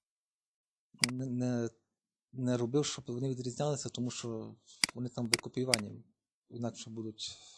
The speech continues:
некоректно відображатися.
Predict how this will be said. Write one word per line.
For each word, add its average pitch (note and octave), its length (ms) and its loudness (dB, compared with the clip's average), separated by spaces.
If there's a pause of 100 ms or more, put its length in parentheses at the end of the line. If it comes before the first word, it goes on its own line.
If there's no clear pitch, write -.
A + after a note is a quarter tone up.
(1400)
некоректно A2+ 800 -6
відображатися. G#2+ 720 -8